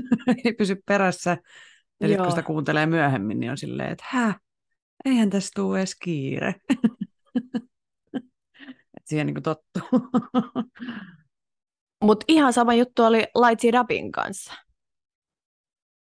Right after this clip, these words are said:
Speaker 1: Niin,
Speaker 2: Mulle ehkä
Speaker 1: ja se
Speaker 2: advi-
Speaker 1: vasta hidas onkin.
Speaker 2: Siis sehän on ihan
Speaker 1: Se on ihan
Speaker 2: käsittämättömän
Speaker 1: superhidas.
Speaker 2: hidas.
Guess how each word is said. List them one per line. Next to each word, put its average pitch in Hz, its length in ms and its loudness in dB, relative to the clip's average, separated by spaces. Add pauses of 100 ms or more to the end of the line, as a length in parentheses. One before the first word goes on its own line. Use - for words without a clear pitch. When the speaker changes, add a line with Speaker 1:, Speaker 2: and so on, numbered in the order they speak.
Speaker 1:
Niin, 208 380 4
Speaker 2:
Mulle 220 220 4
ehkä 247 180 -2
Speaker 1:
ja 220 60 4
se 208 140 4
Speaker 2:
advi- 247 40 6
Speaker 1:
vasta 202 280 4
hidas 156 540 0
onkin. 160 560 -4
Speaker 2:
Siis - 380 -16
sehän 269 400 0
on 208 140 0
ihan 190 220 -4
Speaker 1:
Se 185 120 0
on 175 160 2
ihan 139 160 2
Speaker 2:
käsittämättömän - 400 2 (220)
Speaker 1:
superhidas. 175 420 -4
Speaker 2:
hidas. 185 340 -4